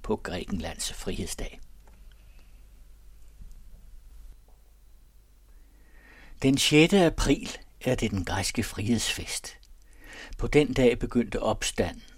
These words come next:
På den dag flød det første tyrkerblod. Korset står nu plantet, hvor halvmånen stod.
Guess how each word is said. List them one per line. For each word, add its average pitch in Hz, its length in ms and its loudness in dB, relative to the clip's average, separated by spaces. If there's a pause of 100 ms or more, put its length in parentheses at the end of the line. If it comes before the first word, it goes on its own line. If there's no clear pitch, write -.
(380)
På 117 80 -2
den 127 300 6
dag 120 320 4
flød 139 400 4
det 113 140 0
første 117 420 0
tyrkerblod. - 840 0 (1300)
Korset 135 500 8
står 123 280 6
nu 127 140 4
plantet, 120 540 -2
hvor 98 200 -4
halvmånen 101 720 -2
stod. - 280 -8